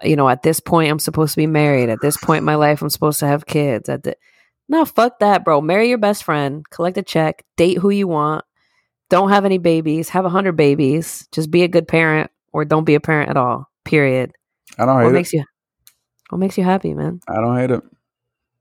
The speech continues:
Speaker 1: Getting
Speaker 2: Getting
Speaker 1: married in
Speaker 2: paid.
Speaker 1: that weird church?
Speaker 2: Getting paid makes me happy.
Speaker 1: Getting paid makes you, then marry your best friend and collect the extra
Speaker 2: Getting paid.
Speaker 1: money. <laughs>
Speaker 2: Yeah, you know what I'm definitely doing is I'm, I've seen this every, I feel like I might not do it anymore 'cause it's getting blown up a little bit, but, like, a long time ago, I seen this post that said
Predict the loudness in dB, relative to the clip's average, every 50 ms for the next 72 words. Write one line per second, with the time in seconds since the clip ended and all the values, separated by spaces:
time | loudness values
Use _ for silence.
0 | _ _ -4 -2 0 0 0 2 2 2 2 2 2 0 0 0 0 0 0 0
1 | 0 0 0 0 0 -2 -4 -8 -10 -8 -6 -6 -4 -4 -2 -2 -2 -2 -2 -4
2 | -6 -8 -10 -10 -10 -8 -8 -8 -10 -10 -12 -14 -10 -10 -10 -8 -6 -4 -4 -4
3 | -4 -4 -8 -8 -10 -6 -2 -2 0 0 2 2 4 4 4 4 2 2 2 2
4 | 2 2 0 -2 -2 0 2 2 2 2 2 0 -2 -2 0 0 2 2 2 2
5 | 2 0 0 2 2 2 0 0 0 0 0 0 2 2 2 2 2 0 -2 -4
6 | -6 -8 -12 -6 -2 -2 0 0 0 0 0 0 0 0 0 -2 0 0 0 2
7 | 2 2 2 2 0 0 0 -2 -2 -2 -2 0 0 0 0 0 0 0 0 -2
8 | -4 -6 -6 _ 0 0 0 0 0 0 0 0 0 0 2 2 2 2 0 -2
9 | -2 -2 -2 0 2 2 2 4 4 4 2 2 2 0 2 2 2 2 2 2
10 | 0 2 0 0 0 0 0 0 0 0 0 0 -2 -2 -2 -2 -2 -2 0 0
11 | 0 0 0 0 0 0 -2 -2 -2 0 0 0 0 2 2 2 2 2 2 0
12 | 2 2 2 2 2 0 0 0 0 0 0 0 0 0 2 2 2 2 0 -2
13 | -4 -4 -6 -4 0 0 0 0 0 -4 -6 -2 0 2 2 2 0 -2